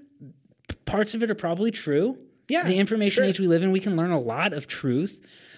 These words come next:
Speaker 1: but they're also given misinformation.
Speaker 2: Right.
Speaker 1: So deciphering
Speaker 2: Yeah.
Speaker 1: which is which can be difficult at times.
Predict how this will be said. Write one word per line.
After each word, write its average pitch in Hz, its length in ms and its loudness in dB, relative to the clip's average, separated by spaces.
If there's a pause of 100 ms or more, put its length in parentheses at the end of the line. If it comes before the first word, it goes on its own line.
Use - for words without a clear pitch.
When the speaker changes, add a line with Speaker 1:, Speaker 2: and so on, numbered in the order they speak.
(140)
Speaker 1:
but 202 460 -2
they're 180 180 0
also 214 280 0
given 214 360 2
misinformation. 131 880 -4 (720)
Speaker 2:
Right. 208 260 -2 (140)
Speaker 1:
So 240 120 4
deciphering 214 680 4
Speaker 2:
Yeah. 175 60 2
Speaker 1:
which 220 200 2
is 202 180 2
which 175 640 2 (240)
can 262 300 0
be 202 140 2
difficult 196 540 -4
at - 120 -12
times. - 520 -16